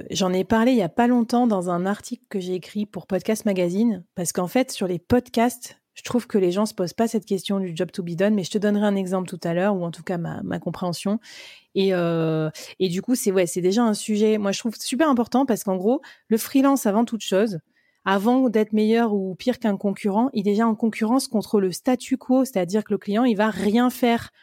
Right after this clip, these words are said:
ou ne pas embaucher de freelance, tout simplement. Donc, je trouve que le premier, euh, tu vois, le premier truc, c'est de comprendre le problème du client. Qui ferait, qui ferait appel à un freelance, peu importe qui, et après, ça sera plus facile de se positionner.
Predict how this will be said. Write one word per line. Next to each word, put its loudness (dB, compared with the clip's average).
ou 2
ne 4
pas 2
embaucher 4
de -4
freelance, 0
tout -4
simplement. 0
Donc, 0
je -4
trouve 0
que 2
le 4
premier, 2
euh, 0
tu -14
vois, 2
le 2
premier 0
truc, -6
c'est -2
de -4
comprendre 0
le 2
problème -2
du -6
client. -2
Qui 0
ferait, 0
qui -2
ferait -2
appel 2
à 0
un 0
freelance, 0
peu -4
importe -2
qui, -2
et 2
après, -2
ça -2
sera -6
plus -6
facile -2
de 0
se -8
positionner. -4